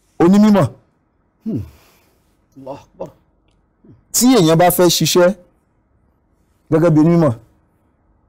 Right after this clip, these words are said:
Speaker 1: man arada bi ilmihi waji Allahi ta'ala, téèyàn bá fẹ́ lo ìmọ̀ rẹ̀ láti fi wá ojú rere Ọlọ́run,
Speaker 2: Hmm.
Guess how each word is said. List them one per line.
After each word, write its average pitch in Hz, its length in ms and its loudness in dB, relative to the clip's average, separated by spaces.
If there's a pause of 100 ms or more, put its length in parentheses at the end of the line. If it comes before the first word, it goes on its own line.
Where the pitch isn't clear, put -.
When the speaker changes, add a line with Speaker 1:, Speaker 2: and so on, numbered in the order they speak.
Speaker 1:
man 226 200 0
arada 175 420 2
bi 139 100 0
ilmihi 156 680 0
waji 170 300 0
Allahi 135 440 0
ta'ala, 135 680 0 (2000)
téèyàn 170 180 0
bá 151 120 2
fẹ́ 156 160 0
lo 143 160 0
ìmọ̀ 135 300 -2
rẹ̀ 113 100 -6 (300)
láti 147 240 -4
fi 123 100 -8
wá 131 200 0
ojú 127 300 0
rere 127 220 0
Ọlọ́run, 127 240 -2 (140)
Speaker 2:
Hmm. 120 320 -10